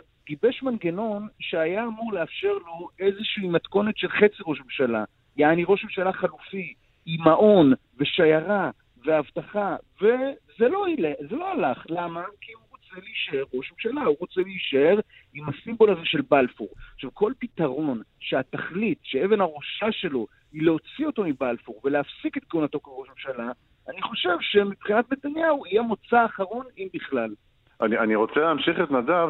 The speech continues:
Speaker 2: זה אומר שאפילו אם הוא היה מוותר על ראשות ממשלה, זה היה רק כדי לחזור לכס ראשות הממשלה. זאת אומרת, להיות יו"ר אופוזיציה חזק, אה, כמו שהוא היה כבר, אה, פעמיים, גם לרבין וגם לאולמרט, ולחזור ולהיות ראש ממשלה. בשביל זה,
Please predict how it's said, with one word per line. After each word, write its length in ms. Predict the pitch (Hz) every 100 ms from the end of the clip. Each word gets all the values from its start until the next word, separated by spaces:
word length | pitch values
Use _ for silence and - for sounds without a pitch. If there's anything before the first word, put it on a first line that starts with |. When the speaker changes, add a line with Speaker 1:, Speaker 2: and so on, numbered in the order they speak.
| 131
Speaker 2:
זה 60 | 113
אומר 540 | 113 139 170 160 170
שאפילו 840 | - - 120 - - 180 226 262
אם 140 | 214 151
הוא 320 | 127 120 113 -
היה 380 | - 110 117 165
מוותר 360 | 196 117 104 139
על 200 | 160 110
ראשות 260 | - 147
ממשלה, 400 | 151 - 110 143 123
זה 60 | 110
היה 200 | 131 139
רק 200 | 135 143
כדי 380 | 123 110 131 127 - -
לחזור 420 | 117 - 202 185
לכס 180 | - 104 95
ראשות 240 | 90 90
הממשלה. 360 | 85 82 82 82
זאת 100 | -
אומרת, 320 | 120 147 139
להיות 340 | 113 139 - 120
יו"ר 200 | 139 143
אופוזיציה 560 | 139 98 123 - 113
חזק, 520 | - 87 85 151 - - - - - -
אה, 220 | 98 92 95
כמו 220 | - 123
שהוא 220 | 131 123 101
היה 160 | 113
כבר, 300 | - 104 95
אה, 100 | 92 87
פעמיים, 500 | 90 85 95 156 127
גם 220 | 101 101
לרבין 400 | 92 95 104 98
וגם 280 | 87 92 92
לאולמרט, 480 | 92 127 175 196 208 - - - -
ולחזור 540 | - 214 214 120 165 160
ולהיות 200 | 135 127
ראש 160 | 123
ממשלה. 320 | 123 - 98 87
בשביל 480 | 98 - 110 107
זה, 100 | 117